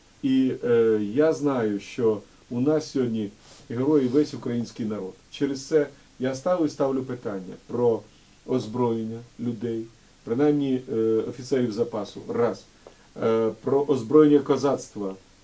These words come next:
яке прийняло присягу, яке вірне Україні, яке хоче захищати Україну. Я ставлю питання про те, щоб сьогодні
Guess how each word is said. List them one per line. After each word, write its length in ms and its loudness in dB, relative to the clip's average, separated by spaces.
яке 240 -2
прийняло 420 4
присягу, 480 0
яке 260 0
вірне 360 2
Україні, 420 2
яке 180 0
хоче 380 2
захищати 540 -4
Україну. 440 -4
Я 300 0
ставлю 440 0
питання 540 0
про 160 -2
те, 240 2
щоб 240 -4
сьогодні 680 -2